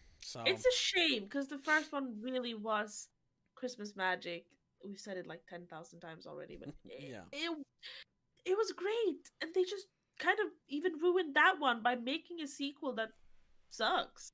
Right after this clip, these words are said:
Speaker 2: more or less.
Speaker 1: Well, I don't, I don't think they ruined the first one. I mean, I'll probably watch the first one again, but I,
Speaker 2: Yeah,
Speaker 1: I'm
Speaker 2: I'll
Speaker 1: not
Speaker 2: never watch the second one
Speaker 1: I
Speaker 2: again.
Speaker 1: probably won't watch it again. Um, like, the, the
Speaker 2: Not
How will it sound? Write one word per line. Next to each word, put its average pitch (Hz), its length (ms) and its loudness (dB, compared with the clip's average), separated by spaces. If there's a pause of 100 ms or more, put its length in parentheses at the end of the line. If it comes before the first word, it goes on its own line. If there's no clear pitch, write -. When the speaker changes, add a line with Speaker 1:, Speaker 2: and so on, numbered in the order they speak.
Speaker 2:
more 196 160 -6
or - 100 -8
less. - 380 -8
Speaker 1:
Well, 285 360 0
I 254 80 0
don't, 269 140 2
I 262 60 0
don't 285 180 6
think 247 160 2
they 196 80 4
ruined 175 380 2
the 139 60 -2
first 143 420 -2
one. 107 400 -14 (260)
I 156 40 -6
mean, 151 280 -4
I'll 233 160 6
probably 180 340 4
watch 147 360 2
the 160 80 -4
first - 340 -4
one 117 100 -8
again, 131 580 -4 (140)
but 143 120 0
I, 151 180 2
Speaker 2:
Yeah, 196 360 4
Speaker 1:
I'm 170 300 -2
Speaker 2:
I'll 185 320 8
Speaker 1:
not - 20 8
Speaker 2:
never 240 220 12
watch 214 300 4 (120)
the 214 80 -12
second 220 300 0
one 185 160 0
Speaker 1:
I 180 60 2
Speaker 2:
again. 175 320 -2
Speaker 1:
probably 185 320 4
won't 147 240 -4
watch 123 260 -6
it 107 60 -12
again. 101 440 -12 (220)
Um, 110 460 -10 (680)
like, 156 200 -2
the, 165 80 2 (180)
the 285 60 -6
Speaker 2:
Not 370 220 12